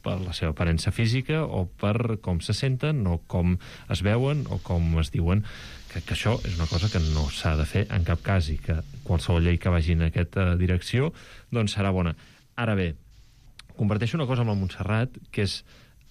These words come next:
que tinc els meus dubtes. Jo no sóc jurista, eh, per descomptat no sóc expert, i per tant la meva opinió s'ha d'agafar amb pinces. És més, una reflexió en veu alta.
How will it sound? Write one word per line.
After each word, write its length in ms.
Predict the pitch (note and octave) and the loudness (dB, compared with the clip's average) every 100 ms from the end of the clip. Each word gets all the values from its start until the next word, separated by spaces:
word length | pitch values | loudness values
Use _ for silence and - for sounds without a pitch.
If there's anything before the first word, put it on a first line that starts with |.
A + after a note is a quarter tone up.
| - - - | -16 -16 -20
que 380 | - - G2 A#2+ - - - - - | -8 0 2 0 -4 -20 -20 -20 -12
tinc 220 | - D#3+ F3+ | -2 0 2
els 80 | B2+ | 2
meus 160 | A#2+ F#2+ | 0 0
dubtes. 320 | B2 D3 - - G2 - | -2 -2 -4 -4 -6 -2
Jo 160 | A2 | 0
no 300 | G2+ F#2+ F#2+ | 0 2 0
sóc 160 | F2 E2 | 2 0
jurista, 460 | - F2+ F2+ A2 G2 G2+ | 2 2 2 2 2 0
eh, 220 | - F#2+ - - | -2 -4 -4 -6
per 80 | |
descomptat 400 | F#2 E2 F2 F2+ | -6 -2 0 0
no 140 | F2 E2+ | 2 2
sóc 160 | F2 D#2+ | 2 0
expert, 240 | - G2+ | 0 0
i 80 | F#2+ | 2
per 80 | E2 | 2
tant 140 | F#2+ | 4
la 20 | |
meva 160 | F2 F2 | 4 4
opinió 240 | E2+ F#2+ | 4 2
s'ha 140 | F2+ E2+ | 2 0
d'agafar 260 | D#2+ G2+ G2+ - - | 2 0 -2 -4 -4
amb 160 | E2+ | -2
pinces. 320 | G#2 G#2 C3 - | 0 0 0 -2
És 160 | G2+ E2+ | -2 2
més, 240 | F#2+ E2 - - - | 2 0 -4 -14 -4
una 160 | G2+ G2+ | 0 2
reflexió 400 | F2+ F#2+ - G2 | 2 -2 0 0
en 80 | F2+ | 2
veu 80 | F2 | 2
alta. 240 | E2 E2 | 0 0